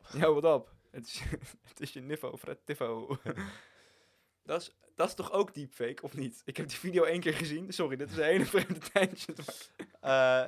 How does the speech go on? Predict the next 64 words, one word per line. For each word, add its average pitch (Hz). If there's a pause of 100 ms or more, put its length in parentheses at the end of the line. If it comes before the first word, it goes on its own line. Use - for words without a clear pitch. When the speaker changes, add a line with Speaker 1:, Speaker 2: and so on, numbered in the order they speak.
Speaker 1:
Eh, 135
ik 123
weet 151
niet. 143
Ik 117
weet 123
niet 135
welke 135
video -
je 120
het 120
over 117
hebt 107
eigenlijk, 160
maar 127
ik 123
kan 131
Speaker 2:
Er -
is, -
er 147
is 147
een 156
Speaker 1:
Fred 131
Speaker 2:
f- - (140)
Speaker 1:
Teven 143
wel 123 (680)
dat 117
zien 113
zeggen. 110
Speaker 2:
Er -
is 151
een 135
video 160
van 139
Fred 127
Teven 143
die, 120
eh, 113 (120)
die 117
zo 127
op 120
zijn 123
stoel 143
zit, 147
dan 117
volgebracht 135
met 113
een, 107 (460)
een 123
dikke 123
hoofd 131
van 139
hem 127
en 120
zegt 117
hij, 117
"Yo, 139
what 139
up? 120
Het 127
is 135
je 131
niffo, 127
Fred -